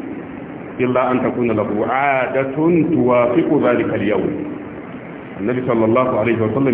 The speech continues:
yace mana, sai dai fa idan mutum dama tun yana da wata al'ada na yin azumi, wannan al'adar tashi sai ta dace da wannan rana ko ko ranaku biyu tsakaninsa da watan Ramadan, babu laifi dan yayi azumi. Wa ma zaka,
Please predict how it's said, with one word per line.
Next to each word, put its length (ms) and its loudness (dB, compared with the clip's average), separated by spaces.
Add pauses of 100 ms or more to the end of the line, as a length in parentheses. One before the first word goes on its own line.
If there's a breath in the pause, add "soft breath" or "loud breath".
yace 160 0
mana, 240 2
sai 160 0
dai 160 2
fa 160 4
idan 240 0
mutum 240 0
dama 320 2
tun 160 -2
yana 160 2
da 80 0
wata 200 0 (120)
al'ada 480 0 (640)
na 160 0
yin 280 4
azumi, 440 4 (1040)
wannan 280 2
al'adar 600 2
tashi 440 2
sai 160 2
ta 160 2
dace 440 2
da 120 0
wannan 360 2
rana 600 2
ko 160 2
ko 160 2
ranaku 480 2
biyu 160 4 (480)
tsakaninsa 480 2
da 160 2
watan 320 0
Ramadan, 400 0
babu 240 0
laifi 320 -2
dan 160 0
yayi 160 0
azumi. 320 -2 (1200)
Wa 160 2
ma 320 4
zaka, 440 2